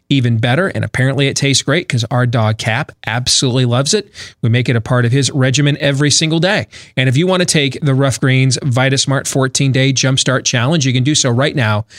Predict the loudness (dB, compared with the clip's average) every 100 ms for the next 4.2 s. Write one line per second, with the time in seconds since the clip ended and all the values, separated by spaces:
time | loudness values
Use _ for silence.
0 | -20 -8 -2 0 2 0 0 -4 -4 -2
1 | -2 0 0 2 2 0 0 2 2 0
2 | 0 0 0 0 -2 -2 0 0 0 0
3 | 0 0 0 2 0 0 0 -2 -2 -4
4 | -6